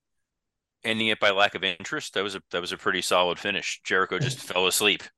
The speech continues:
Speaker 2: Yeah, I mean, and, you know, it's like, that ending is obviously, if, if someone doesn't have an issue with it, I don't know, there, there's an error. It's like that, don't have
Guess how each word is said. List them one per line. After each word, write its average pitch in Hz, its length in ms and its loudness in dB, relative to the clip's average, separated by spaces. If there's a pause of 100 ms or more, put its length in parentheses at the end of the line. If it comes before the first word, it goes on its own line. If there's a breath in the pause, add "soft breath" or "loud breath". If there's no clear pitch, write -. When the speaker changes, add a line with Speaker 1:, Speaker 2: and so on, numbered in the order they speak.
(720)
Speaker 2:
Yeah, 202 500 4
I 208 80 4
mean, 202 240 6
and, 208 180 4
you 220 100 4
know, 277 280 4
it's 202 200 4
like, 208 320 -2 (2500)
that 160 240 0
ending 180 280 2
is 147 120 -2
obviously, 139 640 -4 (460)
if, 180 220 -2
if 185 120 0
someone 226 220 2
doesn't 147 240 2
have 147 160 2
an 131 80 0
issue 127 240 -2
with 131 180 0
it, 131 120 0
I 117 260 -6
don't 107 180 -8
know, 101 160 -8
there, 104 240 -6 (340)
there's 135 200 2
an 135 80 0
error. 107 400 0
It's 101 260 -6
like 113 300 -2
that, - 160 -2 (1120 soft breath)
don't 151 260 4
have 147 340 -2